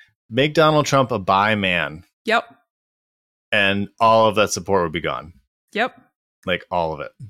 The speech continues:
Speaker 2: 'Cause it's like, it's weird. It's, it's like the, again, it's like this conflating, like, toxic masculinity and just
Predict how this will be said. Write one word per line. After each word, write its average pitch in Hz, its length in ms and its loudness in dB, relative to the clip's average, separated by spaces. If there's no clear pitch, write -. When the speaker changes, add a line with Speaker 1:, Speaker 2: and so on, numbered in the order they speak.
Speaker 2:
'Cause 285 160 -2
it's 262 180 -8
like, 233 320 -2
it's 214 240 -8
weird. 226 320 0
It's, 190 180 -6
it's 190 300 -6
like 175 260 -4
the, 170 380 -6
again, 180 340 -6
it's 160 140 -12
like 165 160 -12
this 170 200 -12
conflating, 226 640 2
like, 175 320 -2
toxic 180 480 -8
masculinity 170 920 -6
and 170 200 -6
just 160 240 -10